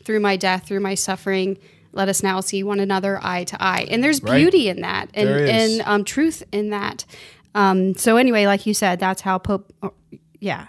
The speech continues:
Speaker 1: that's how, what, Pope Emeritus?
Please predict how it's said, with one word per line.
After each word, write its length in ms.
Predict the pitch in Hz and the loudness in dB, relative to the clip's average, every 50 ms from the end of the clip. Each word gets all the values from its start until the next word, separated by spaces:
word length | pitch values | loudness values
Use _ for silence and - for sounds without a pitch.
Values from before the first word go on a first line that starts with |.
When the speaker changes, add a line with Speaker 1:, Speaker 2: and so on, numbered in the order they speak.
| _ _ - | _ _ -20
Speaker 1:
that's 280 | - 226 - 208 202 - | -14 -8 -6 -4 -4 0
how, 340 | 214 202 196 196 190 190 - _ _ _ _ _ _ _ _ _ - | 0 2 2 2 0 -2 -6 _ _ _ _ _ _ _ _ _ -4
what, 300 | 233 277 311 339 - - | -2 0 0 0 0 0
Pope 180 | - 262 254 | 2 2 4
Emeritus? 640 | 254 226 220 220 220 233 233 - 240 240 - - | 2 2 0 0 0 -2 -2 -2 -4 -4 -4 -8